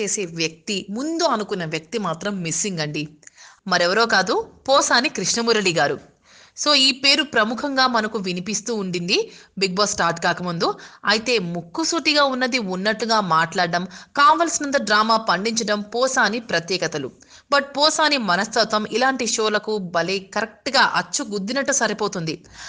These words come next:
అందుకే ఎలాగైనా సరే పోసానని పట్టుకుని రావాలని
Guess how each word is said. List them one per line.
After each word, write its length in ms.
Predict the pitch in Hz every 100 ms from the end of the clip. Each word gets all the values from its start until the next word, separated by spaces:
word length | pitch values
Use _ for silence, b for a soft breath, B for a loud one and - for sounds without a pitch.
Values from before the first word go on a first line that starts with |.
| B 196
అందుకే 340 | 233 311 285
ఎలాగైనా 560 | 175 180 220 240 240 240
సరే 260 | 233 233
పోసానని 760 | 254 185 226 269 277 262 277 233
పట్టుకుని 440 | 170 170 226 269
రావాలని 560 | 240 214 214 208 254